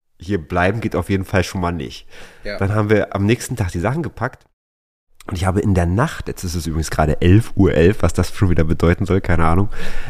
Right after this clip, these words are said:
Speaker 1: Ich habe also, ähm, die Sachen gepackt und lag dann noch abends mit meinen Kindern im Bett beim Einschlafen und dachte so, „Was machst du denn jetzt?“ Und guck so aufs Handy und check so ein paar Unterkünfte in der Umgebung.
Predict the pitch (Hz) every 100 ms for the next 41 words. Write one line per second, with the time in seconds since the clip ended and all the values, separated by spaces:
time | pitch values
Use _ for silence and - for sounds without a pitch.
0 | - 80 104 98 95 92 95 92 92 92
1 | 90 90 110 - - 95 92 117 117 -
2 | 104 - - - _ _ - - - -
3 | 95 92 87 85 - _ _ - 82 87
4 | - - 92 85 - 87 92 98 82 85
5 | 82 82 82 - - 120 123 117 113 87
6 | 78 113 - - 85 78 90 - 95 92
7 | - 71 - - 82 - - - - -
8 | - - - - - - - - _ _
9 | _ _ - - - - 82 76 - 85
10 | 104 95 95 92 - _ _ - 78 -
11 | - 82 - 78 - 85 87 90 - 90
12 | - - 78 73 76 71 80 82 95 95